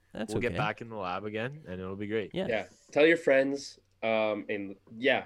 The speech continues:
Speaker 3: let's get a, get a lot of listens on this next one 'cause it's gonna be a good episode.
Speaker 1: Yeah, and if you at home are a fan of the show and you like sports and you have a take, um, and you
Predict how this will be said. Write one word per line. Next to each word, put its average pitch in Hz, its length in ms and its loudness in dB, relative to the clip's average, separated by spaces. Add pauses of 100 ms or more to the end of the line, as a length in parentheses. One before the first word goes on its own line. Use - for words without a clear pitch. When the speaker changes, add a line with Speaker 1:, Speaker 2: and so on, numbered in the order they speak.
Speaker 3:
let's 113 220 -4
get 139 160 4
a, - 560 0
get 151 180 6
a 156 40 8
lot 139 200 8
of 123 80 2
listens 117 320 4
on 104 80 0
this 98 160 -6
next 98 220 -6
one 90 120 -10
'cause 101 140 -10
it's 101 100 -10
gonna 113 140 2
be 107 100 -2
a 98 40 -8
good 104 100 -2
episode. 90 420 -6 (260)
Speaker 1:
Yeah, 135 300 2
and 117 140 4
if 135 220 2
you 135 340 4
at 147 60 6
home 151 260 6
are 120 60 6
a 110 40 2
fan 117 260 4
of 110 60 2
the 104 60 2
show 120 240 2
and 117 100 2
you 104 80 4
like 95 160 2
sports 110 380 -2
and - 80 -6
you 98 80 -2
have 95 100 -6
a - 40 -20
take, 120 300 -4 (420)
um, 98 480 -2
and 92 180 -2
you 92 320 -4